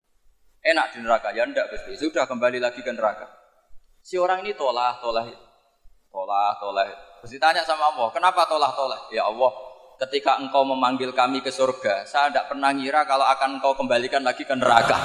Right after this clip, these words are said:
"Ya sudah, kamu di surga saya karena husnudzon sama saya." Ini berarti ada dua sanad.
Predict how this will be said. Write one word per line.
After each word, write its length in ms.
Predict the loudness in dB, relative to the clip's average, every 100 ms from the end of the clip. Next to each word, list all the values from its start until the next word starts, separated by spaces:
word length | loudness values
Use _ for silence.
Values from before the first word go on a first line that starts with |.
| -4 -8 -8 -8 -8 -8 -8 -12 _ _ _ -2
"Ya 80 |
sudah, 320 | 0 2 4 4
kamu 240 | 2 0
di 80 | -2
surga 320 | 0 2 2
saya 320 | 2 4 2
karena 240 | 2 2 0
husnudzon 560 | -2 -6 0 0 2
sama 160 | 0 0
saya." 300 | 0 -2 -2 -12 -20 -20 _ _ _ _ _ _ _
Ini 140 | -4 -2
berarti 240 | 0 2
ada 240 | 4 4 2
dua 240 | 4 4
sanad. 300 | 6 4 2